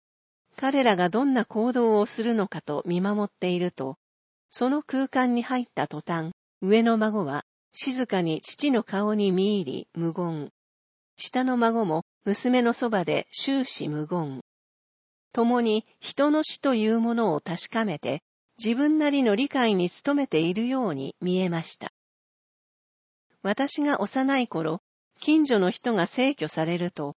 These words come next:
祖母たちの通夜のお参りによくついて行きました。その際、ご遺体の前で親族から故人を偲ぶ思い出話を聞かされ、理解できないながらも、人の生死について教わり、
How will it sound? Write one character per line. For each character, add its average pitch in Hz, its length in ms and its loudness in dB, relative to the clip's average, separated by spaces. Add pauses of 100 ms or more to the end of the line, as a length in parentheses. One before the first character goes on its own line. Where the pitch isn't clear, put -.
(200)
祖 277 200 -2
母 240 120 2
た 190 140 2
ち - 140 -2
の 180 120 2
通 - 180 -6
夜 262 140 2
の 151 200 2
お 156 40 0
参 196 280 0
り 185 140 -2
に 160 280 -2
よ 240 140 0
く 165 140 -4
つ - 160 -4
い 240 100 -2
て 143 140 -6
行 143 100 -8
き - 120 -8
ま 156 140 -4
し - 160 -8
た。 - 140 -10 (1200)
そ - 180 -2
の 254 120 0
際、 220 360 -2 (260)
ご 202 160 4
遺 247 100 -2
体 233 240 2
の 226 120 2
前 220 300 0
で 165 180 -2 (180)
親 277 280 2
族 208 220 0
か 170 160 -2
ら 151 280 0
故 277 180 -2
人 262 300 2
を 180 60 2
偲 254 320 0
ぶ 190 160 0
思 202 280 0
い 240 80 -2
出 240 120 4
話 220 420 0
を 139 120 -6
聞 - 160 -16
か 175 100 -2
さ 170 180 -2
れ、 156 200 -6 (440)
理 262 160 0
解 240 240 4
で 208 140 4
き 277 140 0
な 269 140 4
い 226 100 2
な 190 120 2
が 202 120 0
ら 165 120 -2
も、 147 220 -6 (380)
人 - 260 0
の 233 140 2
生 254 240 4
死 214 160 2
に 180 140 2
つ - 120 -2
い 220 120 0
て - 260 -4
教 190 280 -4
わ 208 140 2
り、 190 180 0